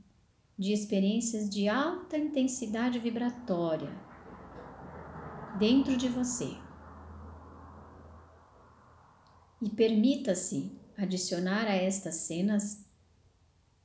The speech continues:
situações felizes da sua vida diária, valores de totalidade, de perfeição, de espontaneidade,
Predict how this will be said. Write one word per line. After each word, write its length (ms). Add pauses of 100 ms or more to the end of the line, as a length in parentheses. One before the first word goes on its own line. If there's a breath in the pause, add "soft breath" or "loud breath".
(100)
situações 680
felizes 680
da 100
sua 240
vida 260
diária, 540 (880)
valores 640
de 120
totalidade, 1080 (240)
de 120
perfeição, 960 (500)
de 120
espontaneidade, 1080